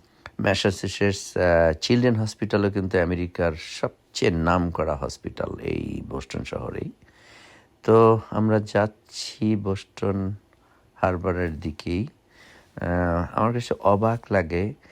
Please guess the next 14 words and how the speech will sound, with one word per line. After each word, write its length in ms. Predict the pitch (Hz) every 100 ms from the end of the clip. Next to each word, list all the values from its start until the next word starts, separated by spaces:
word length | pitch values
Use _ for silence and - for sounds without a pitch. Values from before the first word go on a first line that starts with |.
| - - -
যে 400 | 95 98 95 85 - -
সামান্য 680 | - - 101 117 117 113 107 90 -
টি 220 | 147 151 -
ট্যাক্সের 640 | 131 123 - - 120 110
উপরে 340 | 107 107 98
বিদ্রোহ 520 | 82 95 95 98 107
করে, 400 | 107 92 82 123 277 _ _ - - - -
আহ, 1040 | 87 85 82 78 - _ _ - - - 95
আমেরিকান 400 | 92 95 95 87
রেভলিউশন 680 | 82 82 90 - 87 85 - -
ওয়ার 340 | 90 82 73
basically 760 | 65 107 - 98 95 82 80 80
শুরুটা 540 | - 135 131 104 85
হয়েছিল। 580 | 71 - - - -